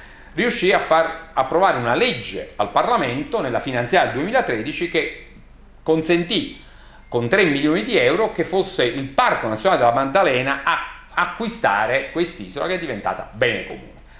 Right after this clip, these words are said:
Ecco perché da allora ovviamente io continuo a seguire con attenzione, perché poi in questo paese ogni battaglia non è mai finita una volta per tutte, perché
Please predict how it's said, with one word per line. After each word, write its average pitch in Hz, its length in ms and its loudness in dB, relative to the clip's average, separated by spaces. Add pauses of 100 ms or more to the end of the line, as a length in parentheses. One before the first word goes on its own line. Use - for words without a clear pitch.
(200)
Ecco 156 220 0
perché 143 580 -2 (180)
da 135 200 2
allora 175 540 4
ovviamente 143 500 0
io 123 80 2
continuo 120 300 0
a 110 40 -2
seguire 123 560 0
con 101 140 -2
attenzione, 127 480 0
perché 98 180 -6
poi 127 140 2
in 110 80 -4
questo 107 260 -6
paese 131 320 -2
ogni 123 220 -4
battaglia 113 400 0
non 92 100 -8
è 87 40 -12
mai 127 160 -2
finita 107 280 -6
una 92 100 -6
volta 90 240 -6
per 85 140 -10
tutte, - 300 -20
perché - 340 -16